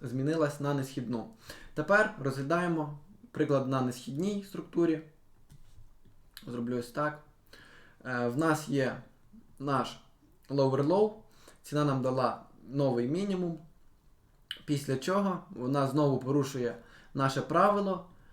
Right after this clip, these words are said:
е, мі-, максимуми, які понижаються, і дає нам вже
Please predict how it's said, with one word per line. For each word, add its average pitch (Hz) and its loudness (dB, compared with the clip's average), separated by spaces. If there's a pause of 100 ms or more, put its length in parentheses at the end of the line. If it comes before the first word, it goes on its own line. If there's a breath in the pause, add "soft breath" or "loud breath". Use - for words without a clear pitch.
(400 soft breath)
е, 120 -2 (220)
мі-, 160 2
максимуми, 156 2
які 127 -2
понижаються, 120 0 (200)
і 196 -4 (160)
дає 135 2
нам 143 0 (160)
вже 139 0